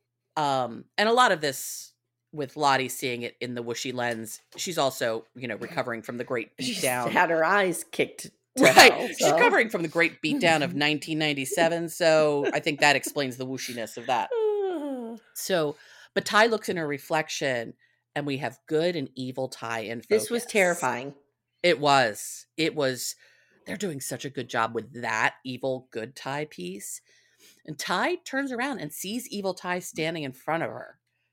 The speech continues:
Speaker 1: with this
Speaker 2: Mm-hmm.
Speaker 1: really strange smirk on her face.
Speaker 2: Mm-hmm.
Speaker 1: Um, until Van brings her back, asking her if she's okay. And she says, "Yeah, just lightheaded," which I think goes in the theory of this is a lot of just starvation happening for these girls.
Speaker 2: Yeah.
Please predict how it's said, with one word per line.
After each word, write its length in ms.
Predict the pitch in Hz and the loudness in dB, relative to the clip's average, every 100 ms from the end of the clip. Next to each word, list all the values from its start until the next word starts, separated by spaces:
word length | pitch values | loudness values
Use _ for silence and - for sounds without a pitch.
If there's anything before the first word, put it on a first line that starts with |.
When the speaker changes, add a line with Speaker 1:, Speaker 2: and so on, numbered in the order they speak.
| - | -8
Speaker 1:
with 340 | 170 165 151 | -6 -4 -4
this 220 | 175 156 190 | -4 -2 -2
Speaker 2:
Mm-hmm. 240 | 202 180 | -6 -8
Speaker 1:
really 360 | 202 247 208 156 | -4 -2 0 -2
strange 1000 | - - 156 147 151 151 143 131 123 110 | -4 -8 -6 0 2 2 2 0 -4 -8
smirk 380 | - 147 127 - | -8 -4 -4 -4
on 120 | 117 | -4
her 100 | 110 | -4
face. 400 | - 117 101 - | -2 -4 -4 -6
Speaker 2:
Mm-hmm. 640 | 190 180 180 208 160 170 262 | -6 -4 -4 -6 -6 -4 0
Speaker 1:
Um, 400 | 131 120 117 120 _ | 0 0 -4 -12 _
until 280 | 170 - 165 | -8 0 0
Van 500 | 156 165 147 143 139 _ - | 4 6 6 4 -4 _ -2
brings 220 | 165 147 | 0 0
her 60 | 147 | -2
back, 320 | 139 123 120 | 0 0 0
asking 320 | 123 123 - 127 | -4 -4 -6 -10
her 60 | |
if 60 | 117 | -8
she's 180 | 135 147 | -8 -8
okay. 380 | 156 101 104 156 | -8 -8 -8 -8
And 120 | 156 | -18
she 100 | - | -16
says, 220 | 190 185 | -14 -4
"Yeah, 220 | 220 208 | 0 0
just 300 | 190 196 - - | -2 -10 -16 -6
lightheaded," 540 | 175 170 147 107 78 | -2 -2 -4 -10 -10
which 160 | 190 202 | -6 0
I 60 | 214 | 2
think 260 | 190 160 | 0 -2
goes 260 | 160 131 135 | -2 -2 -4
in 140 | 123 | -6
the 240 | 117 113 - _ - | -4 -4 -6 _ -8
theory 280 | 127 120 107 | -4 -4 -4
of 140 | 104 _ | -8 _
this 160 | 156 131 | -10 -6
is 60 | |
a 60 | 127 | -4
lot 200 | 117 104 | -2 -4
of 80 | 101 | -6
just 180 | 87 - | -10 -10
starvation 520 | 92 90 73 - - | -8 -8 -10 -14 -18
happening 380 | - - 58 - | -20 -20 -20 -20
for 80 | - | -20
these 160 | 92 | -20
girls. 180 | - 147 | -10 -8
Speaker 2:
Yeah. 260 | 135 - | -6 -8